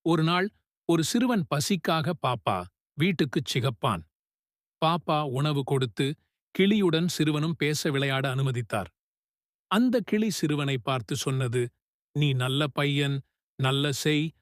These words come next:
வாழ்க்கை நல்லா இருக்கும்." அந்த வார்த்தைகள் சிறுவன் மனதில் நெஞ்சமாக பதிந்தது. அவன் நாளடைவில் ஒரு நல்ல மனிதனாக உயர்ந்தான். அந்த சிறுவன் நாளைய பெரிய அரசியல்வாதியானதும்,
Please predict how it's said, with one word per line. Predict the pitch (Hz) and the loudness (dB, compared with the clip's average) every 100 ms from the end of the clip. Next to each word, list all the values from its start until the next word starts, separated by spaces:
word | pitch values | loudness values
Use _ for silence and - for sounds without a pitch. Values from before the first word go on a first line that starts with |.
| _ _ | _ _
வாழ்க்கை | 139 139 151 143 147 | 0 2 0 0 -2
நல்லா | 127 120 135 151 | 0 0 0 0
இருக்கும்." | 143 143 - 160 147 _ _ _ _ _ _ _ _ - | 0 -2 0 -2 -2 _ _ _ _ _ _ _ _ -2
அந்த | 185 175 151 | 2 2 2
வார்த்தைகள் | 160 196 - 143 131 101 _ _ _ | 0 -2 -2 0 -2 -6 _ _ _
சிறுவன் | - 240 254 226 | 0 2 4 4
மனதில் | 160 147 160 151 135 | 2 0 0 0 0
நெஞ்சமாக | 120 151 160 165 151 147 143 | 2 2 2 2 2 0 0
பதிந்தது. | 131 127 127 110 90 82 _ _ _ _ _ _ | -2 -2 0 -2 -4 -10 _ _ _ _ _ _
அவன் | 139 139 143 | -2 0 0
நாளடைவில் | 127 131 143 139 165 175 156 - _ _ - | 0 0 0 0 0 0 -2 -6 _ _ 2
ஒரு | 170 170 | 4 4
நல்ல | 156 196 220 | 2 2 2
மனிதனாக | 175 143 175 180 175 165 180 | 0 0 2 2 0 0 0
உயர்ந்தான். | 135 135 127 101 78 _ _ _ _ _ _ _ | 0 0 -2 -2 -6 _ _ _ _ _ _ _
அந்த | - 151 139 | -2 0 0
சிறுவன் | - 147 151 190 - _ _ | 0 0 0 -2 -6 _ _
நாளைய | - 147 147 143 127 | -2 0 0 0 -2
பெரிய | - 156 180 185 | -2 -2 0 -2
அரசியல்வாதியானதும், | 139 156 151 165 147 143 139 139 131 131 131 139 | -2 -4 -2 -2 -2 -2 -2 -4 -2 -2 -2 -4